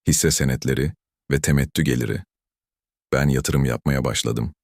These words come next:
Az az biriktiriyorum. Bazı şirketler sana yıl içinde temettü,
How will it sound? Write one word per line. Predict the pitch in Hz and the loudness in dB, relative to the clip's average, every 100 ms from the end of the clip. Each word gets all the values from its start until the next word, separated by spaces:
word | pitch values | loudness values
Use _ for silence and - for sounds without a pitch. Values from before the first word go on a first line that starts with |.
| _ _ _ - | _ _ _ -2
Az | 82 | 0
az | 69 64 | 0 0
biriktiriyorum. | 69 - - 69 64 55 - _ _ _ _ _ _ _ | 0 0 0 0 0 -2 -6 _ _ _ _ _ _ _
Bazı | 71 71 78 | 0 2 0
şirketler | 76 - 69 - 69 | 0 -2 -2 0 0
sana | - 69 73 78 - _ _ | 0 0 2 0 -6 _ _
yıl | 87 | 2
içinde | 78 - 71 73 | 2 2 2 2
temettü, | 76 67 - 71 | 0 0 -2 -4